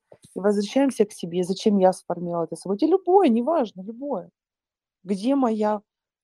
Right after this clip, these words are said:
диагностика, где моя проблема, где моя программа? Что сыграло?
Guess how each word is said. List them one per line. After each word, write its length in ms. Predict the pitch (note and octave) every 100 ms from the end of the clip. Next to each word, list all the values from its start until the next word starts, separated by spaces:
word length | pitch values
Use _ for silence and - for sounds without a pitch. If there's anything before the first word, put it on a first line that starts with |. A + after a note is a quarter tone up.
| _ -
диагностика, 840 | F#3+ A3 F#3+ F#3+ F#3 - F3+ F3
где 240 | F3 A3+
моя 200 | A#3+ A3
проблема, 840 | - G#3 - _ _ - F#3 F#3 F3+
где 200 | F3+ B3
моя 200 | B3 A3
программа? 560 | G3+ G3 F3+ F3 F3 - - _
Что 320 | - - B3+
сыграло? 600 | B3 G#3+ F#3+ F3+ E3 E3+